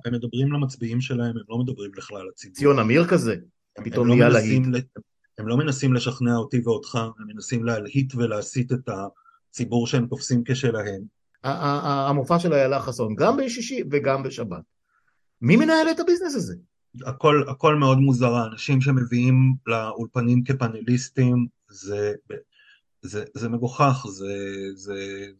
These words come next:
Speaker 1: אתה אמרת פריק שואו, זה סוג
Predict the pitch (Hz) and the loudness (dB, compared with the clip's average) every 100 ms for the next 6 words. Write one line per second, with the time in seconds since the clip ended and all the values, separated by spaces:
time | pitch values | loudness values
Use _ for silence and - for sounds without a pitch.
0 | - 107 123 120 120 123 - 123 135 135 | -20 -6 -4 -2 -2 -4 -6 0 0 0
1 | - 135 120 107 - 110 117 139 147 147 | 2 6 6 2 -8 -16 -6 -4 -4 -6
2 | - - 196 | -10 -10 -10